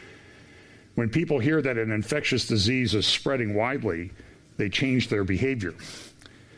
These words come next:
There was even a choice to have the strong,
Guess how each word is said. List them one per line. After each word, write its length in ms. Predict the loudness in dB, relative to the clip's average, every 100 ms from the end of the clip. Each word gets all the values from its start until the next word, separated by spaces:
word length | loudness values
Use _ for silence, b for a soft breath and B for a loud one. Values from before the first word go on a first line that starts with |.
| B B B B -4
There 100 | 0
was 220 | 0 2
even 220 | 0 0
a 60 | 0
choice 360 | 0 0 0
to 80 | -2
have 200 | -2 -2
the 80 | -2
strong, 540 | -2 0 2 2 0